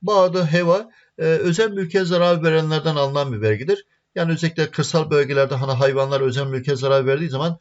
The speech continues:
o hayvan sahibinden alınır. Veyahut da kişi gitmiştir, bilerek, e, kişinin malına zarar vermiştir. O zararın tazmin edilmesi adına alınan bir vergidir. Bağdı, heva vergisi.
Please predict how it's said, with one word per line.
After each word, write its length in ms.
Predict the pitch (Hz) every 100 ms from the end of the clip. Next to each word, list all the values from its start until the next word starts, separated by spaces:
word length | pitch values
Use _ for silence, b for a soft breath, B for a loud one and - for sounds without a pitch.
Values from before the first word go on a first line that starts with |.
| _ -
o 200 | 143 127
hayvan 320 | 156 170 165
sahibinden 480 | 160 147 143 139 151
alınır. 420 | 147 120 107 92
Veyahut 240 | 139 127
da 100 | 139
kişi 240 | - - 160
gitmiştir, 400 | 131 123 - 120
bilerek, 380 | 131 151 143 _ b b -
e, 260 | 123 120
kişinin 380 | 120 127 156 156
malına 360 | 143 139 147 135
zarar 360 | 147 147 143
vermiştir. 460 | 113 107 104 208 208 _ _ _ _
O 160 | 170 156
zararın 380 | 165 170 202
tazmin 360 | 190 156 139 156
edilmesi 420 | 135 131 127 123
adına 200 | 127 110
alınan 420 | 123 139 143 190
bir 80 | 156
vergidir. 440 | 120 113 104 92 101
Bağdı, 260 | 131 107
heva 420 | 147 113 110 107
vergisi. 440 | 90 85 - -